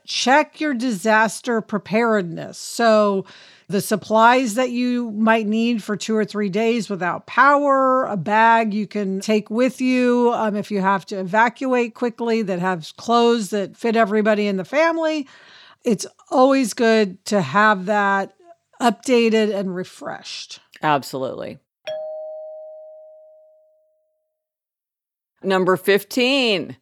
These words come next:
Speaker 2: identify one change you can make to reduce food waste. In the United States, we have enormous levels of food waste. A lot of times you can find a little practice to adopt that will affect your food waste. So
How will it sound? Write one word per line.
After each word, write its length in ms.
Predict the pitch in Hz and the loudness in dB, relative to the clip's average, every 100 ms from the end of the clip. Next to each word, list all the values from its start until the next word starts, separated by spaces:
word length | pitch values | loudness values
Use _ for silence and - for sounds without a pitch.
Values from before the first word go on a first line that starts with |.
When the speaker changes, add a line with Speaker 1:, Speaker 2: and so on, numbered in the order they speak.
| _ _ _ _ | _ _ _ _
Speaker 2:
identify 840 | 196 180 226 269 349 339 262 247 | 4 6 6 6 2 0 2 4
one 540 | 220 185 196 240 302 320 | 4 2 4 4 2 -2
change 640 | - 277 240 233 233 196 208 | -2 0 2 2 0 -2 -4
you 320 | 175 185 254 | -6 -2 -2
can 300 | 262 285 240 | 0 0 2
make 440 | 196 185 180 - - _ | 4 4 2 -4 -20 _
to 140 | - 180 | -4 0
reduce 840 | 160 170 117 185 208 208 - - - _ | 2 0 0 2 2 2 -2 -12 -16 _
food 560 | _ - - 208 208 180 | _ -20 -2 2 4 4
waste. 560 | 135 - - - - - | 2 -2 -2 -12 -16 -8
In 60 | 165 | -2
the 80 | 180 | 2
United 340 | 185 202 202 | 4 4 2
States, 340 | - 202 190 - | 0 2 2 2
we 120 | 175 | 0
have 100 | 143 | 0
enormous 1000 | 147 156 170 190 214 226 214 190 - - | 0 2 4 6 6 6 4 2 0 -14
levels 460 | 170 170 160 160 139 | 0 2 4 0 -2
of 120 | 143 | -6
food 260 | - 247 233 | 0 0 4
waste. 420 | 226 220 220 - - - - | 6 6 4 -2 -20 -20 -4
A 40 | |
lot 220 | 170 175 170 | 4 6 6
of 80 | |
times 300 | 175 190 175 | 2 -2 0
you 80 | 160 | -2
can 180 | 156 160 | -4 -6
find 680 | - 160 160 160 160 160 156 | -2 -2 0 0 0 -2 -2
a 60 | 156 | 0
little 240 | 175 190 | 0 0
practice 520 | - 185 165 - 170 - | 2 4 4 2 -6 -2
to 100 | 151 | -2
adopt 420 | 143 156 143 - | 0 2 0 0
that 160 | 143 | -6
will 380 | 135 139 139 135 | -4 -2 -2 -2
affect 320 | 151 - 139 139 | -6 -6 -8 -8
your 80 | |
food 300 | 135 180 185 | -8 -2 0
waste. 400 | 175 185 180 - | 4 4 4 0
So 240 | 202 175 | 4 4